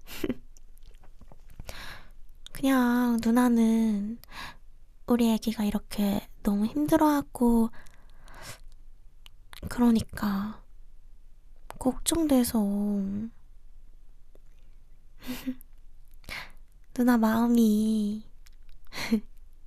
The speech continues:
음. 설마 엄마가 너무 쪼는 건 아니지? <laughs> 아니, 엄마가 쪼면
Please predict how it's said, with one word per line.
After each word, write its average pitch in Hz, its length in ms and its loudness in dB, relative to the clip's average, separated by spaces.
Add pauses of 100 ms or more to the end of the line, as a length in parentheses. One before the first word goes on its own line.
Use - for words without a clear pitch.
(1300)
음. 233 680 6 (3000)
설마 233 920 2 (420)
엄마가 240 680 4 (240)
너무 214 360 0
쪼는 285 400 4
건 254 160 0
아니지? 208 520 0 (1600)
<laughs> - 540 0 (1080)
아니, 254 400 6 (120)
엄마가 240 420 8
쪼면 262 840 6